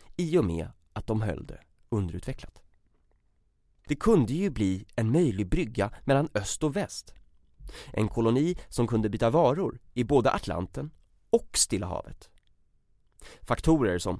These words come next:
tillgång och efterfrågan på de varor som hittades i Stilla havets värld gjorde platsen till en potentiell guldgruva. Att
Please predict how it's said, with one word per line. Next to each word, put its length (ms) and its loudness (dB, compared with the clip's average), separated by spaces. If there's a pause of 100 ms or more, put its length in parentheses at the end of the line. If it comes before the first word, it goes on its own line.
(120)
tillgång 440 2
och 60 0
efterfrågan 600 -2
på 100 -4
de 140 2
varor 300 2
som 160 -4
hittades 420 -4
i 40 -6
Stilla 220 -2
havets 380 0
värld 260 -4 (120)
gjorde 300 0
platsen 480 0 (120)
till 160 0
en 120 2
potentiell 760 -2
guldgruva. 600 -4 (1300)
Att 220 4